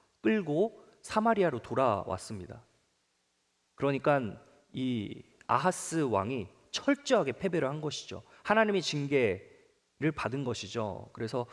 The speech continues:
살육도 당하고 지금 포로도 잡혀온 상태인데, 이때 오뎃이라는 선지자가 나와서,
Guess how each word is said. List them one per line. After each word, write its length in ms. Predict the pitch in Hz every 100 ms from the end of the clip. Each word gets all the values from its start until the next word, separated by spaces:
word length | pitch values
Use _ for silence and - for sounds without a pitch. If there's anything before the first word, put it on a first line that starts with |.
| -
살육도 460 | - - 175 165 147
당하고 420 | 127 107 107 110
지금 220 | 107 110
포로도 340 | 120 185 180 147
잡혀온 420 | 117 - 127 113
상태인데, 1120 | 131 170 147 107 113 127 101 92 - - _ -
이때 380 | 147 - 117 120
오뎃이라는 720 | 147 143 170 208 202 185 156 147
선지자가 500 | 165 160 147 131 120
나와서, 480 | 101 87 - 92